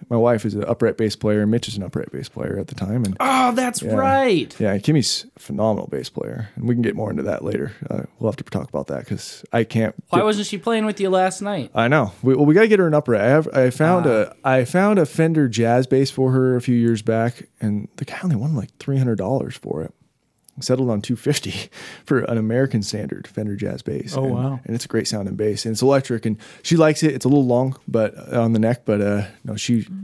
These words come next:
Speaker 1: she plays so well with it. But we wanna get her an upright. It just, you gotta get the right one. You gotta find a good luthier, and there's a place in Issaquah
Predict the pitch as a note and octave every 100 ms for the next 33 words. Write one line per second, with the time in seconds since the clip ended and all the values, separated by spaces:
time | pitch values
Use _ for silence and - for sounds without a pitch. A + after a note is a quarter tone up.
0 | G2+ - B2 A#2 G#2 - A#2+ G2+ G#2 C3+
1 | G#2 A#1 G#2+ G#2 - - - - D#3 F3+
2 | G#3 F3 C3+ C3 B2+ B2+ B2+ - B2 G#2+
3 | - B2+ A#2 A2+ A2 A2 A2 A2+ A2 A2
4 | A2 - G#2+ A2+ G2+ A2+ A2 G#2 - -
5 | A2 G#2+ G#2+ A2 G#2+ G#2+ G#2+ G#2+ G#2+ G#2
6 | G#2 - G#2+ A2 G2+ G2+ G2+ - G#2+ G#2
7 | G#2